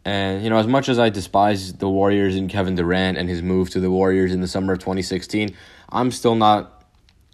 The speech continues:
that bad of a human to the point where I would wish some kind of Achilles injury on someone just because I didn't like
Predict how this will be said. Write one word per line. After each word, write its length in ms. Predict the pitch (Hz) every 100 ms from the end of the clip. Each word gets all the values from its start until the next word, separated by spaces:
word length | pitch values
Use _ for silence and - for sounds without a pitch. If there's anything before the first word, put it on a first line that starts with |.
| _ _
that 360 | 92 101 98 92
bad 180 | 95 92
of 120 | 85
a 60 |
human 500 | 82 95 95 92 90
to 100 | 85
the 100 | 92
point 340 | 87 98 95 80
where 320 | 90 87 87 - _ _ _ _ _
I 120 | - 95
would 160 | 92
wish 460 | 85 98 92 - -
some 160 | 95
kind 200 | 87 95
of 80 | 92
Achilles 360 | 85 107 98 90
injury 360 | 90 82 90
on 160 | 87 85
someone 480 | - 90 87 85 85
just 220 | 92 82
because 220 | 90 90
I 100 | 87
didn't 300 | 82 87 82
like 360 | 82 82 -